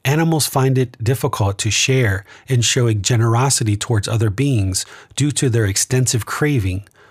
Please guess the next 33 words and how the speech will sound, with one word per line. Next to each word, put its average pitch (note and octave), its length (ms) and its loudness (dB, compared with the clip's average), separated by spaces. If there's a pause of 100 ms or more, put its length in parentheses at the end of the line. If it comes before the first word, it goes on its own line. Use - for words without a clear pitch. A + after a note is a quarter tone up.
(100)
where C3 100 0
human D3 380 0
beings D3 400 0
can A#2+ 180 0
eliminate A#2 540 2
this G2 100 0
quality G#2 520 0
of G2 100 0
the G#2 80 0
mind G#2 500 2 (280)
carried C#3 340 2
over A2+ 320 2
from G#2+ 240 0
our G2 120 2
countless A2 720 -2
previous A#2 640 0
animal A2 460 2
existences. G#2 920 -2 (300)
In D3+ 160 0
the D#3+ 80 2
human D3+ 360 2
realm, A#2 540 2
the A#2 100 -4
concept C#3+ 480 0
of A#2 120 0
a A2+ 80 2
permanent A#2 420 0
self A2+ 400 0
gets B2 240 -2
in B2 80 2
the A2+ 80 4
way A2+ 320 2
of F#2+ 160 -2